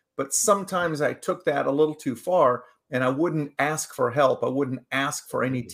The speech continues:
Speaker 1: team building.
Speaker 2: Mm-hmm.
Speaker 1: So, uh, I, I could be the leader of the team sometimes, but I didn't like being just part of the team. So,
Speaker 2: Mm-hmm.
Speaker 1: uh, whether that's inspirational, motivational, or just,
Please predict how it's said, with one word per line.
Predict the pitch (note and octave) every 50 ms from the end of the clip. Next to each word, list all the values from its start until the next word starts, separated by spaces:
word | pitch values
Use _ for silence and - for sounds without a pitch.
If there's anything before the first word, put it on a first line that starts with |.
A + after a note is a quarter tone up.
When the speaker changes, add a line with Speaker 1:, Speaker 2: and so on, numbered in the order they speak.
| - F3
Speaker 1:
team | E3+ D#3
building. | C3 A#2+ A#2+ A#2 A#2+ A#2 A#2
Speaker 2:
Mm-hmm. | A#2 - - _ - _ -
Speaker 1:
So, | - - - B2+ B2 A#2+ B2 A#2+ A#2+ - - _ _ - -
uh, | C3 B2+ B2+ B2+ B2+ A#2 - - - -
I, | - - - C#3 C#3+
I |
could | C#3+ - D3+ B2+
be | B2+ D3+
the | C#3 C3+
leader | C3 D3 G3+ B3 C#4 C#4+ C#4 B3+
of | A3+
the | A#3
team | A3+ - - A#3+ A#3 A3+ A3+
sometimes, | A3+ A#3+ A3+ A3 G#3+ A3+ G#3+ G#3+ G#3+ G#3 G#3
but | - D#3 C#3+
I | C3+
didn't | C3+ B2+ C3+ E3+ F#3 G#3+
like | G#3 - F3+ F#3 E3+ D#3 D3
being | C3+ E3 E3 D#3 D#3 D3
just | C#3+ D3 C#3 - _
part | - - - D#3+ D#3 -
of | C3+ A#2 A2+
the | A#2
team. | - - A#2+ A2+ A2 - - _ _ _ _ _ _ _ _ _ _
So, | - - - D#3 D3 D3+ D3 D3 D3+
Speaker 2:
Mm-hmm. | D#3+ - -
Speaker 1:
uh, | - - E3
whether | F#3 G3+ G3+ G3 F3+ D#3
that's | D#3 D3 D3 -
inspirational, | - G3+ G3 F#3+ - - E3+ E3+ F3 F3+ F3 - F#3+ F3 F3+ F3 F3 F3 E3 -
motivational, | - C3 D3+ D#3+ E3+ D#3 C#3+ D3 D#3+ D#3+ - - F3 E3+ E3+ D#3+
or | C#3+ B2 A2+
just, | G#2 - C#3 C#3 C#3 - - _